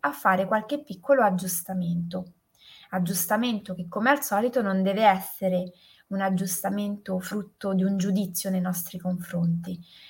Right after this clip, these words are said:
ma piuttosto un aggiustamento frutto di un'osservazione e di una scelta di volersi migliorare.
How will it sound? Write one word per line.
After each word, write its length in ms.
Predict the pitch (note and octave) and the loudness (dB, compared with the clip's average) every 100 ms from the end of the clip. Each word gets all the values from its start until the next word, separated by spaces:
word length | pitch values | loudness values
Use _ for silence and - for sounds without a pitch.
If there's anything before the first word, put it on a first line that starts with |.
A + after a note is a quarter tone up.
| - | -4
ma 140 | - C4 | 0 2
piuttosto 580 | D#4+ D#4 C#4+ G3+ - G#3 | 0 2 4 2 0 -2
un 60 | |
aggiustamento 1000 | G#3 G#3 A#3 - D4 C#4 G#3 F#3+ G3 A#3+ | 0 0 -2 -2 2 2 2 0 -2 -2
frutto 540 | A#3+ - B3+ - D4+ D4 | -2 -2 -6 -4 0 2
di 100 | A3+ | 2
un'osservazione 1300 | G3 G3+ - A3 G#3+ G#3+ G#3+ - D#4 A3+ F3+ F3+ F3+ - _ _ _ _ _ - - - | 0 0 0 -2 0 0 0 0 8 8 8 2 -4 -10 _ _ _ _ _ -20 -20 -4
e 120 | A3 | 0
di 120 | G#3 | 2
una 160 | A#3 C#4 | 4 2
scelta 760 | D#4 - A#3 A3 - C4 C4+ C#4 - - _ | 2 2 2 2 0 4 4 2 -14 -20 _
di 160 | - A#3+ | -2 8
volersi 580 | C#4+ B3 A#3+ - - C#4 | 10 10 6 2 0 2
migliorare. 800 | A#3 G3+ G#3 G3+ E3 E3+ E3+ | 2 2 4 6 6 4 0